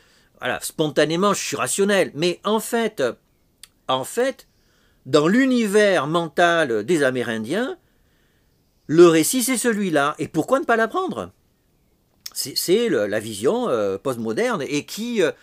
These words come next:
qui a des bons côtés. Le, ses bons côtés, c'est d'accepter les différences. Et, et dans mon métier de pédopsychiatre, accepter les différences, c'est vachement utile. C'est bien. Ça aide beaucoup, euh, la vie des patients.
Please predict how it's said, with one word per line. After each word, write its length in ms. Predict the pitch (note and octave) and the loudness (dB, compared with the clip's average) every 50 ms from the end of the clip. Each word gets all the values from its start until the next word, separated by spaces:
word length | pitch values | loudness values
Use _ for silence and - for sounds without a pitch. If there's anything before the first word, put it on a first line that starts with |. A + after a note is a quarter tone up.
| - - - - - _ _ _ _ _ _ - | -20 -20 -20 -20 -20 _ _ _ _ _ _ -16
qui 240 | - E3 E3 F3 | -12 -4 2 4
a 80 | E3 D3+ | 4 4
des 160 | D3 D#3 D3+ | 4 0 0
bons 180 | C#3 D#3+ D#3 D#3 | 0 0 -2 0
côtés. 420 | - G3 G3 - F#4 F#4 A#3 E3 | -2 -2 0 2 2 2 2 0
Le, 160 | C3 C3 B2+ | -2 -4 -6
ses 140 | A#2+ - F3 | -4 -4 -4
bons 160 | D#3 D3 C#3+ | -2 -2 -4
côtés, 260 | B2 - C3+ - C4 B3 | -2 -4 -6 -6 -6 -6
c'est 140 | - - | -6 -2
d'accepter 460 | C3+ C#3+ B2+ - - C#3+ C#3 - F#3 E3 | -2 -2 -2 0 -2 -4 -2 0 0 0
les 80 | D#3 | 0
différences. 600 | C#3 D3+ - - A3+ A#3 A#3+ A3 - - - - _ _ _ _ _ _ _ | -4 -6 -6 -6 -6 -6 -6 -8 -10 -12 -14 -16 _ _ _ _ _ _ _
Et, 320 | C#3+ C#3+ - - D3+ C#3+ C3 | -10 -10 -8 -6 -6 -6 -6
et 80 | - - | -8 -4
dans 180 | C3 D3 D3+ | -2 -2 0
mon 140 | D3+ D3 D3 | 0 -2 -2
métier 240 | D3+ D3+ C#3+ - D3+ | -4 -4 -4 -6 -8
de 60 | C3 | -8
pédopsychiatre, 720 | _ C#3 A#2 A2+ G#2+ - - A#2 G#2+ - A#3 B3 A#3+ - - _ _ | _ -6 -6 -6 -6 -8 -10 -14 -6 -2 -2 -2 -2 -4 -10 _ _
accepter 440 | - C#3+ - - D#3 C#3 - - C3+ | -8 -8 -4 -6 -6 -6 -6 -8 -6
les 120 | A#2 A2+ G2 | -6 -6 -8
différences, 600 | G2 F#2 - A#2+ A#2+ G3+ A#3+ C4 B3 - - _ _ _ _ | -10 -12 -10 -8 -6 -4 -4 -6 -8 -10 -16 _ _ _ _
c'est 200 | - - - F#3+ | -10 -8 -6 -6
vachement 340 | B2+ F#3+ - - A3 A3+ A3+ | -6 -8 -10 -8 -8 -6 -6
utile. 400 | A3 - B3 B3 F#3+ A2+ E2+ - _ _ _ _ _ _ _ _ _ _ _ | -6 -6 -8 -8 -6 -8 -12 -16 _ _ _ _ _ _ _ _ _ _ _
C'est 160 | - - C#3 | -10 -10 -8
bien. 320 | C3+ G3 A#3+ A#3 F#3 A2 - _ _ _ _ _ | -2 -2 -2 -2 -2 -6 -12 _ _ _ _ _
Ça 180 | - - G#2+ B2+ | -8 -4 -2 -2
aide 100 | A#2+ G#2+ | -2 0
beaucoup, 420 | A#2 D#3+ F3 - - C4 C4+ B3+ | 0 -2 -2 -2 -4 -6 0 0
euh, 80 | G3+ C#3+ | 2 2
la 120 | A#2+ A2+ | 2 0
vie 140 | A#2 F3 G#3+ | -2 -2 -4
des 80 | E3+ - | -4 -2
patients. 420 | F#3+ G#3+ G3+ - G3 F3+ F3+ F3 | -2 -4 -2 -2 -4 -6 -6 -8